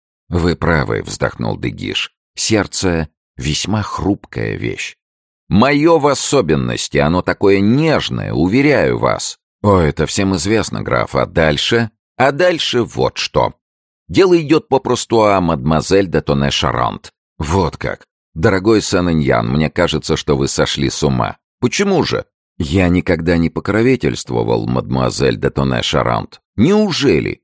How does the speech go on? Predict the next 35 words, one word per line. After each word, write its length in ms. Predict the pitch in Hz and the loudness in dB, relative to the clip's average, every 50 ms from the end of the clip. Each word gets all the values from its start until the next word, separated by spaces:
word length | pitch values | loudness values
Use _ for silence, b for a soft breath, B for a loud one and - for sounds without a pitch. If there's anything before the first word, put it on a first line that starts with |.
| _ - | _ -4
«Никогда». 760 | - 76 80 85 - - 104 98 104 98 87 82 65 - - _ _ _ _ _ _ - | -2 0 0 0 0 0 -2 -2 -2 0 0 0 0 -2 -6 _ _ _ _ _ _ -4
«А 140 | 98 98 80 | -2 0 0
разве 320 | 67 65 64 64 73 87 | 0 -2 -2 -2 0 2
не 140 | 90 101 113 | 2 2 2
вы 160 | 131 175 190 | 2 2 0
представили 640 | - - 170 165 - - - 143 120 95 78 71 69 | -2 -4 -6 -4 -4 -2 2 4 4 4 4 2 2
мадемуазель 640 | 71 73 76 64 69 80 82 82 73 76 82 71 64 | 2 0 0 0 0 0 0 0 2 2 0 0 2
де 120 | 57 76 73 | 0 0 0
Тоне-Шарант 840 | - 82 78 76 67 62 - - 76 67 76 82 90 92 - - | 2 2 0 0 0 -2 0 0 0 2 2 2 0 0 -2 -2
принцессе?» 800 | - 113 101 104 104 - - 120 92 64 - - - - - - _ _ _ _ _ _ _ _ _ _ _ _ _ _ _ - | -2 0 2 0 0 0 0 0 0 0 0 -4 -6 -6 -8 -10 _ _ _ _ _ _ _ _ _ _ _ _ _ _ _ -2
«Но 360 | 73 95 95 90 82 76 69 | 0 2 2 4 2 2 0
вам 300 | 57 69 82 78 73 71 | 0 0 0 0 0 0
ведь 220 | 71 71 - - | -2 -2 -4 -2
лучше, 380 | 80 104 127 127 - - 78 - | 0 0 0 0 -2 -6 -8 -6
чем 220 | - - 62 58 | -6 -6 -6 -6
кому-либо 480 | - - 58 57 58 58 58 52 50 55 | -4 -2 -2 -2 -2 -2 -4 -4 -4 -2
должно 360 | 52 62 60 53 - 65 58 | 0 0 -2 -2 -4 -4 -4
быть 180 | 50 58 - 65 | -4 -4 -4 -4
известно, 460 | 64 - - 67 62 55 - 60 58 | -4 -2 0 0 0 -2 -4 -6 -4
дорогой 380 | - 62 60 50 50 58 58 | -2 -2 -2 -2 -2 -2 -2
граф, 380 | - - - 87 92 98 - - _ _ _ _ | 0 0 0 0 0 0 -4 -8 _ _ _ _
что 200 | - - - 90 | -10 -4 -2 -2
мадемуазель 580 | 73 64 60 55 65 64 64 55 64 76 71 65 | 0 -2 -2 -4 -2 -4 -2 0 0 0 0 0
де 100 | 55 65 | -2 -4
Тоне-Шарант 840 | - - 65 65 64 60 - - - 60 53 64 73 80 82 78 - | -2 -2 -2 -2 -2 -2 -2 -2 -2 -2 -2 0 0 0 0 -2 -2
из 140 | 73 65 - | -4 -4 -4
такого 420 | - 64 - - 64 58 57 65 | -4 -4 -2 -2 -2 0 0 -2
дома, 380 | - 80 - 69 67 65 69 71 | -2 0 0 0 2 2 0 -2
что 200 | - - - 80 | -2 0 0 0
не 100 | 80 80 | 2 2
нуждается 720 | 80 87 85 - 95 123 117 101 76 62 - - - 67 | 0 0 -2 -2 -2 0 0 0 -2 -4 -4 -6 -6 -6
ни 100 | 64 62 | -6 -6
в 80 | - - | -6 -6
какой 300 | - - - 67 73 71 | -8 -4 -2 0 -2 0
протекции. 840 | - - 80 - - 82 73 - - - - - 57 50 - - | -2 -4 -6 -2 0 -2 -2 -2 -2 -8 -6 -6 -6 -8 -8 -14